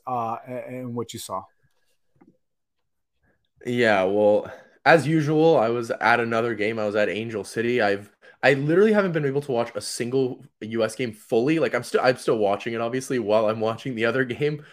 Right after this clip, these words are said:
Speaker 2: But, uh, yeah, no, it was, um, just not the best performance overall from the U S. A bit sloppy, a bit,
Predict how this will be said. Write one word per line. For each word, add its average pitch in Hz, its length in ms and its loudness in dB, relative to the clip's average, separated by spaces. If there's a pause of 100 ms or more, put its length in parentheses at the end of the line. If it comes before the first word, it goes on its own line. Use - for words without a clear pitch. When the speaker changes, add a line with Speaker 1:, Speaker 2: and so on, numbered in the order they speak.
(260)
Speaker 2:
But, 123 220 6
uh, 101 280 4 (280)
yeah, 139 320 6
no, 147 160 2
it 143 200 2
was, 151 280 0
um, 127 440 0 (280)
just 196 160 -2
not 240 180 -2
the 151 60 -2
best 127 260 0
performance 113 460 -4
overall 104 480 2
from 101 180 -6
the 98 100 -6
U 98 120 -2
S. 92 180 -4
A 95 60 -12
bit 110 180 -4
sloppy, 98 540 -4
a 98 80 -4
bit, 98 300 -4